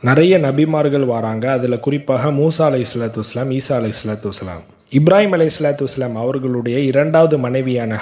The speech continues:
ஹாஜர் அலைஹிஸ்ஸலாத்து வஸ்ஸலாம் அவர்களுடைய சந்ததிகளிலிருந்து தான் முஹம்மது நபி ஸல்லல்லாஹு அலைஹி வஸல்லத்து வஸ்ஸலாம் வராங்க. So அல்லாஹு தாலா ஒவ்வொரு மனைவியர்கள் அவர்களுடைய ஜெனரேஷன்ல இருந்து ஒவ்வொரு நபிமார்கள் அல்லாஹு தாலா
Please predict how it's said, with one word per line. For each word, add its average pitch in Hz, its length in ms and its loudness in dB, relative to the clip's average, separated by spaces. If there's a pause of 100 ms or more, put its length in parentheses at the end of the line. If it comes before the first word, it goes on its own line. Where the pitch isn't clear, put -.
ஹாஜர் 147 440 -2
அலைஹிஸ்ஸலாத்து 113 560 -6
வஸ்ஸலாம் 107 300 -8
அவர்களுடைய 143 680 -2
சந்ததிகளிலிருந்து 113 840 -4
தான் 127 260 -4 (140)
முஹம்மது 165 360 0
நபி 135 280 0
ஸல்லல்லாஹு 120 400 -4
அலைஹி 107 120 -6 (120)
வஸல்லத்து 107 200 -8
வஸ்ஸலாம் 104 300 -8
வராங்க. 92 500 -8 (340)
So 175 260 6
அல்லாஹு 185 320 4
தாலா 160 320 2
ஒவ்வொரு 185 360 2
மனைவியர்கள் 160 680 0
அவர்களுடைய 127 680 -2
ஜெனரேஷன்ல 135 520 -2
இருந்து 113 400 0
ஒவ்வொரு 170 360 0
நபிமார்கள் 156 640 0
அல்லாஹு 131 460 -2
தாலா 120 200 0